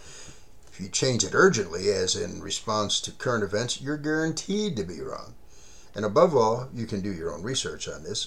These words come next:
Remember that the stock market's advance is permanent. Its declines are temporary.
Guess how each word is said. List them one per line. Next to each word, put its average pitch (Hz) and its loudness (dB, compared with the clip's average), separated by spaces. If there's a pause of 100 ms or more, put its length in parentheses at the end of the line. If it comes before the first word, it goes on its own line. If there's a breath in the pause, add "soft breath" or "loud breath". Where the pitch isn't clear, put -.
Remember 151 2
that 135 6
the 127 -2
stock 147 2
market's 127 0
advance 113 -2
is 95 -2
permanent. - -8 (140)
Its 101 -6
declines 98 -8
are 127 -8
temporary. - -8